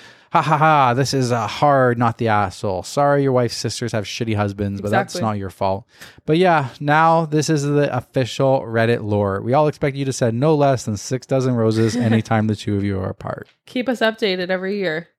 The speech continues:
Speaker 1: Yeah, right?
Speaker 2: We'll, he'll triple it
Speaker 1: Yeah.
Speaker 2: next year. <laughs>
Speaker 1: Yeah, he doesn't really, I read his profile. He doesn't comment anymore. There's no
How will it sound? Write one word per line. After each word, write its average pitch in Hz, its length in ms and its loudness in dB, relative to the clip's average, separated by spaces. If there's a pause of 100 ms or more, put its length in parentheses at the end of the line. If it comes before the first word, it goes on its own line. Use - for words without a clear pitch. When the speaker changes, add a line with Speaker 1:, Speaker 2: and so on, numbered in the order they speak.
(120)
Speaker 1:
Yeah, 113 200 0
right? 110 440 4 (100)
Speaker 2:
We'll, 214 360 -4
he'll 196 460 -10
triple 196 380 -6
it - 160 -6 (400)
Speaker 1:
Yeah. 98 280 0
Speaker 2:
next - 300 -8
year. 208 200 -8 (300)
<laughs> 262 100 -2 (600)
Speaker 1:
Yeah, 110 300 2 (120)
he 127 220 0
doesn't 120 340 2
really, 110 300 4
I 107 40 4
read 117 180 4
his 107 120 2
profile. 104 560 0
He 104 80 0
doesn't 101 240 -2
comment 98 400 -2
anymore. 98 320 -2
There's 101 160 -2
no 101 200 0